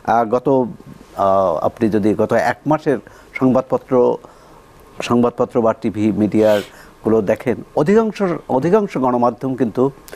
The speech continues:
শান্তির পক্ষেই অবস্থান নিয়েছে এবং সন্ত্রাসীদের বিরুদ্ধেও। কিন্তু কথা হচ্ছে, গণমাধ্যমও এক ধরনের অসহায়। আজকে গণমাধ্যমের উপর নানা ধরনের চাপ আছে, সেটি যে শুধু সরকারের চাপ তা না, এই যে সন্ত্রাসী শক্তির,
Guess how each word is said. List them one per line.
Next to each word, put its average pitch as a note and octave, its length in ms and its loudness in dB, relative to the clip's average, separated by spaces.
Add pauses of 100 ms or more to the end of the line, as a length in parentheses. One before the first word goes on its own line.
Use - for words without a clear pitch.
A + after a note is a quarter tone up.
(220)
শান্তির E3 560 0 (260)
পক্ষেই F3 380 2
অবস্থান C3 420 -2
নিয়েছে F2 360 -6 (320)
এবং D3 220 -2 (100)
সন্ত্রাসীদের F3 540 0
বিরুদ্ধেও। A#2+ 600 -2 (540)
কিন্তু F3+ 200 2
কথা F#3 180 0
হচ্ছে, - 160 0
গণমাধ্যমও G3 640 2
এক F#3 160 0
ধরনের D#3+ 240 0
অসহায়। - 380 -6 (840)
আজকে - 260 0
গণমাধ্যমের F3+ 600 0
উপর G3+ 200 0
নানা D#3+ 280 0
ধরনের G#3 320 2
চাপ A#2 280 0
আছে, - 280 -10 (340)
সেটি F3 180 0
যে F#3+ 140 2
শুধু G3+ 220 2
সরকারের F#3 440 0
চাপ D#3 280 -2
তা G2 120 -6
না, - 160 -14 (1000)
এই F3+ 160 4
যে G3+ 120 2
সন্ত্রাসী F#3+ 600 -2
শক্তির, - 680 0